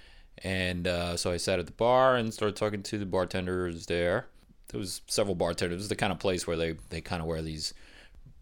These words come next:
professional, almost like a chef's jacket looking kinda thing that the bartenders wear. So it was, you know, it was, it was an upscale restaurant, um, but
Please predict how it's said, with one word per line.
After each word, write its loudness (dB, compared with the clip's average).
professional, -2
almost -2
like 2
a -2
chef's 0
jacket -2
looking -6
kinda -6
thing -6
that -8
the -10
bartenders -4
wear. -4
So -2
it -2
was, -8
you -6
know, 0
it 0
was, -4
it -4
was -6
an -2
upscale 2
restaurant, 2
um, 0
but 2